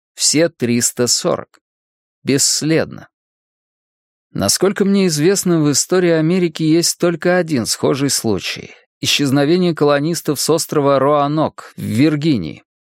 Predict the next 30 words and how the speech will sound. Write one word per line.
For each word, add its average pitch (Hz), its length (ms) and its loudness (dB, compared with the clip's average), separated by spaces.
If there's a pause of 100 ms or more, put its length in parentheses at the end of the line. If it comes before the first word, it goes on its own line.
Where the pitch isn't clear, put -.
(220)
Описанный 110 460 -8
случай 135 360 -6
относится 120 480 -6
к - 40 -20
концу 113 360 -6
шестнадцатого 113 680 -6
века. 95 400 -8 (240)
Исчезновение 120 680 -4
английских 117 500 -10
колонистов 113 640 -6
неразгаданно 110 680 -6
и - 80 -20
по 98 120 -6
сей 104 300 -6
день. - 200 -18 (1120)
Каждый 196 400 2
школьник 156 560 0
в - 60 -6
Соединённых 127 560 0
Штатах 139 500 -2
знает 117 400 0
эту 110 260 -2
историю. 82 600 -6 (180)
Но 147 340 2
кому 123 520 0
известно 123 500 0
об 113 120 0
исчезновении 110 760 -2
в 131 80 -6
Дерри? 123 480 -2